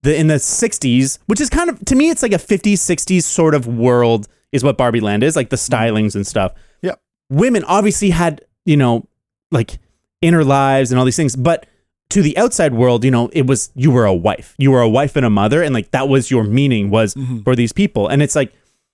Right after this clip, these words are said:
Speaker 1: kind of this feminism moment for these men
Speaker 2: Mm-hmm.
Speaker 1: to break free from that and find their autonomy. 'Cause, like, that's one of the things about the Kens is, like, they only exist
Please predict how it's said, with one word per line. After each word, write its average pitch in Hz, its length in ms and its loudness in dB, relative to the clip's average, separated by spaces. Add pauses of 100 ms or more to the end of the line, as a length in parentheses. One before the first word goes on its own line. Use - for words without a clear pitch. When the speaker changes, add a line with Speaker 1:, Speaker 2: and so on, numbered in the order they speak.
(200)
Speaker 1:
kind 165 160 0
of 160 80 0
this - 380 -4 (100)
feminism 165 800 0 (120)
moment 143 380 0
for 131 280 0
these 120 220 -2
men 113 420 0 (240)
Speaker 2:
Mm-hmm. 143 140 -6
Speaker 1:
to 147 140 0
break 139 220 0
free 214 220 0
from 156 140 0
that 131 180 0
and 123 100 -6
find 143 420 0
their 131 100 4
autonomy. 139 380 0
'Cause, 139 100 0
like, 202 140 -2
that's 208 240 -4 (380)
one 156 180 2
of 156 80 -2
the 160 80 2
things 175 240 -2
about 147 120 0
the 143 60 -4
Kens 208 240 0
is, 127 80 -4
like, 120 140 -2
they 143 200 -2
only 190 380 2
exist 135 640 -2